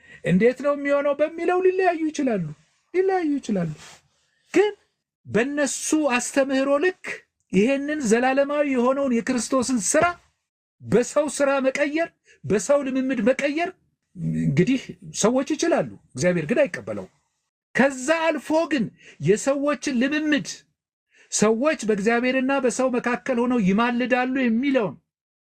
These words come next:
ሰው ሰራሽ ልምምድ ማለት ነው መጽሐፍ ቅዱሳዊ ለማድረግ ኢንቱ ካኔን ሆፔር አውቶን የሚሉትን እነዚህን ቃላት ከዚህ ቴክስት ውስጥ ማውጣትና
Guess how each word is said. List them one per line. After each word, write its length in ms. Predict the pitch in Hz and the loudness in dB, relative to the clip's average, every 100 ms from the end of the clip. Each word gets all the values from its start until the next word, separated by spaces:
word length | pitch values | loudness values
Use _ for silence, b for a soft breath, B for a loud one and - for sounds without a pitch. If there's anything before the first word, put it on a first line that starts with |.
| _ _ | _ _
ሰው 320 | - - 247 240 | -2 2 2 2
ሰራሽ 560 | - 269 170 262 269 - | -2 -2 0 0 0 0
ልምምድ 520 | 185 240 277 277 285 254 | 0 2 2 0 -2 -2
ማለት 320 | 180 117 101 | -2 -4 -8
ነው 120 | - _ _ _ _ _ _ - | -16 _ _ _ _ _ _ -4
መጽሐፍ 420 | 170 208 202 202 | -2 2 2 0
ቅዱሳዊ 420 | - 175 185 180 175 | -2 -2 0 0 0
ለማድረግ 480 | 170 160 160 202 233 B B | 0 0 0 -2 -4 B B
ኢንቱ 260 | 156 185 175 190 | 0 0 0 0
ካኔን 840 | 175 165 160 165 175 170 160 147 139 143 b b - | 2 0 0 0 0 0 -2 -2 -4 -6 b b 0
ሆፔር 580 | 208 196 - 185 180 175 | 0 0 -2 0 0 -2
አውቶን 760 | 156 160 156 185 185 170 156 160 | 0 -2 -2 0 0 0 -4 0
የሚሉትን 560 | 156 165 156 156 147 | 0 0 0 -2 0
እነዚህን 400 | 147 156 147 151 | 0 0 0 -2
ቃላት 380 | 156 175 147 131 B B B | 0 0 0 -2 B B B
ከዚህ 300 | 214 202 185 | -4 -2 0
ቴክስት 340 | 202 185 180 - | 0 0 -4 -4
ውስጥ 180 | 147 156 | -4 0
ማውጣትና 720 | 143 190 214 175 160 160 | 0 0 -2 -4 0 0